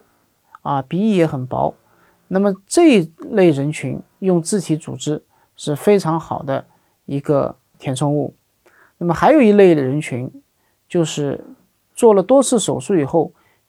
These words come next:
鼻子里面全是瘢痕。那么如果你要准备再次修复，那么可以用自体脂肪先做一些填充，使整个鼻子软化，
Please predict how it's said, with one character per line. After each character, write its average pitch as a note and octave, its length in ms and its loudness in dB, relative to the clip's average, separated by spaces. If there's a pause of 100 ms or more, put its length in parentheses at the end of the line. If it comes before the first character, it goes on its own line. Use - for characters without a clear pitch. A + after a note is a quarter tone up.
(140)
鼻 E3 160 0
子 G3 180 -2
里 D#3 120 0
面 C3 160 -4
全 D#3 200 -4
是 F3 120 -4
瘢 G3 260 2
痕。 - 160 -10 (720)
那 - 100 -8
么 D#3+ 120 2
如 A#3+ 180 4
果 G3+ 160 4
你 D#3 100 2
要 E3+ 140 4
准 C3 240 -6
备 D3 200 -2
再 A#3+ 260 2
次 - 180 -6
修 F#3 220 0
复， F3 260 -10 (480)
那 C#3+ 140 -6
么 C#3 260 -2
可 F3 240 2
以 G3+ 140 2
用 E3+ 160 2
自 F3 160 -4
体 D#3+ 100 -2
脂 D3+ 180 -10
肪 A#2 360 -10
先 A#3+ 340 -4
做 A3 180 2
一 D3+ 80 0
些 C#3+ 140 -6
填 C3 240 -10
充， D#3+ 260 -4 (380)
使 - 160 -4
整 C#3 180 -6
个 D3+ 120 -2
鼻 C#3+ 160 -6
子 E3 160 -4
软 C3 200 -6
化， D3+ 300 -4